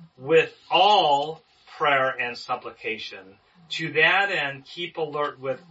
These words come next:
all perseverance, making supplication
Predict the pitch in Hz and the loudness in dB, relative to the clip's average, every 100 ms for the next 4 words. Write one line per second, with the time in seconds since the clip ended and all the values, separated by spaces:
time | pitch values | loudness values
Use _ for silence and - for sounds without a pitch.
0 | 156 180 214 208 185 - - 123 117 104 | 0 2 4 2 -2 -8 -14 -14 -14 -12
1 | 107 101 101 110 _ _ _ _ - 117 | -10 -12 -16 -20 _ _ _ _ -14 -4
2 | 143 147 165 165 - 151 139 143 - 131 | -4 -4 -10 -12 -10 -8 -8 -10 -10 -10
3 | 120 127 120 | -10 -14 -18